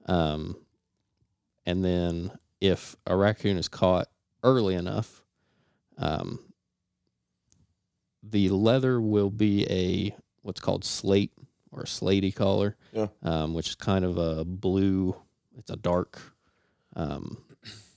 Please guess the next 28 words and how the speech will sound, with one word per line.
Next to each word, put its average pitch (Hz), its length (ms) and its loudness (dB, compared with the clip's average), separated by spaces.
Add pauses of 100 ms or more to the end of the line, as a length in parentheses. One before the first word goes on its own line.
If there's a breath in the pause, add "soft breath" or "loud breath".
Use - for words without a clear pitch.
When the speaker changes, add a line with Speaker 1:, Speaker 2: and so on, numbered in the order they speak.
(160)
Speaker 1:
it's - 160 -12
almost 92 640 -4
the 101 120 -2
same 90 300 -2
color 90 400 -2
as - 340 -6
the 104 140 0
blue 92 260 0
on 90 100 -4
this 92 200 -6
rug 92 240 -2
here. - 200 -8
Speaker 2:
Yeah. 120 220 2
Speaker 1:
Um, 104 240 -6 (520 soft breath)
and 107 180 4
then 92 260 4 (120)
as 101 640 2 (1400)
you 98 140 -6
get 113 200 4
farther 110 380 4
into 104 220 2
the 95 320 0 (220)
winter, 110 400 2 (260)
um, 92 440 -4 (1040)
typically, 107 580 4 (680)
typically 123 380 4
we 104 220 4
lose 101 360 2